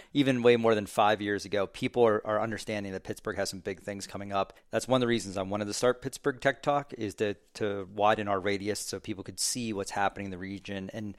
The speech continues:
from every level. I mean, we've interviewed, and then the next week, the may-, I interviewed the mayor. We've interviewed, um, huge V Cs. So we try to show what's happening in Pittsburgh from every angle, but I think the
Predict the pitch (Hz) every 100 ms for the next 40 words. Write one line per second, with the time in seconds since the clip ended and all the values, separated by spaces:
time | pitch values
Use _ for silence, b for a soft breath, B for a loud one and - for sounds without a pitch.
0 | B - 135 135 139 131 143 113 78 92
1 | 107 110 101 117 131 139 135 127 139 139
2 | - 117 104 104 104 98 - 98 110 -
3 | 117 - 98 110 - 104 107 95 104 92
4 | 139 156 143 135 - 98 104 101 98 104
5 | 104 - - 92 92 92 92 92 _ -
6 | _ - - 151 135 - 127 - 131 127
7 | 127 - B B - - 117 117 - -
8 | 147 120 143 147 151 117 - - - -
9 | 123 120 113 101 101 117 - 107 104 104
10 | 101 107 - 104 110 110 101 101 95 98
11 | 107 104 101 123 117